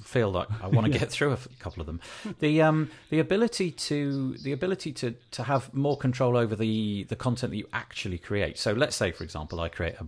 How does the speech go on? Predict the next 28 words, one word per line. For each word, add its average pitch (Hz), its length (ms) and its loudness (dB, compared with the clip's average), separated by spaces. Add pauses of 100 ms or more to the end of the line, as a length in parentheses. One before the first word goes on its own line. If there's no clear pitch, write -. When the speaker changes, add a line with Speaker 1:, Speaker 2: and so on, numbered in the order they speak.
(160)
Speaker 1:
blog 87 340 -2
post. - 480 -6 (500)
I 139 260 6
have 117 220 4
in 92 160 2
WordPress 90 600 0
really 151 880 2
good, 101 500 4 (280)
I 131 60 2
mean, 147 160 8
depending 156 360 4
on 95 100 2
which - 280 -4 (240)
plugin 82 460 -2
you, 82 320 -2
you 87 260 -6
opt - 180 -8
for 85 240 -2
or 82 120 2
how 92 140 0
you 82 180 -4
set - 280 -4
up - 160 -8 (180)
your, 85 360 -6 (260)
uh, 92 200 -10
theme 92 380 2
or 80 140 -4
whatever, 87 360 -2